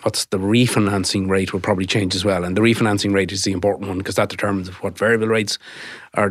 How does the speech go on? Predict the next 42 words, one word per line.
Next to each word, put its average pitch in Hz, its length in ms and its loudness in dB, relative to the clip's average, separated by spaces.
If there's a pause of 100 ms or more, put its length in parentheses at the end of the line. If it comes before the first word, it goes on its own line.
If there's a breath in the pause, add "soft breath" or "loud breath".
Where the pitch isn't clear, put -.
(120)
are 117 120 2
charged 101 520 0
at 104 220 2 (140)
and 101 360 0
tracker 101 340 -2
rates. 95 440 -4 (540)
And 123 160 6
then 113 220 4 (340 loud breath)
it 120 100 4
means 139 260 6
that 110 100 2
new 123 240 6
fixed - 260 0
rates 92 220 -2
coming 92 260 -2
out 92 140 -2
would 104 160 -2
be 101 100 -2
more 95 220 0
expensive. - 640 -4
At 117 80 -2
the 113 60 0
moment, 120 380 2 (340 loud breath)
people 101 200 0
are 104 80 2
in 101 100 2
a 92 60 -2
good 98 200 0
position 101 340 -2
'cause 95 180 -4
we 110 180 4
have 95 140 -2 (220)
very, 113 520 0
very 95 280 0
low 98 200 0
rates 92 340 -2
in 92 60 -6
this 95 140 -4
country. 98 300 -2
There's 85 160 -4
some 98 180 -2
great 110 520 2